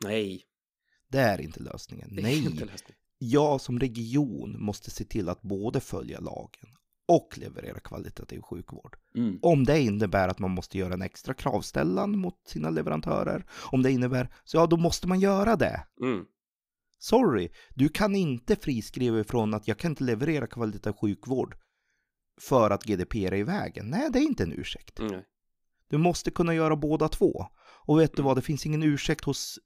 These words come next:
Speaker 2: I T-leverantörerna heller. Jag förstår
Speaker 1: Nej.
Speaker 2: precis varför de har gjort så här. Men det är ju därför att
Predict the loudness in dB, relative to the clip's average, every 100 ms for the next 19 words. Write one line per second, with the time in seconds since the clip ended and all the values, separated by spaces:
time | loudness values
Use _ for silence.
0 | _ -8 -6 -2 2 2 2 0 0 -2
1 | -2 -2 -2 -4 -8 -2 0 2 0 0
2 | -2 0 0 2 0 0 -4 -4 -6 _
3 | -6 2 2 0 -8 -8 -6 -6 -8 -16
4 | -2 0 4 2 6 6 6 2 0 0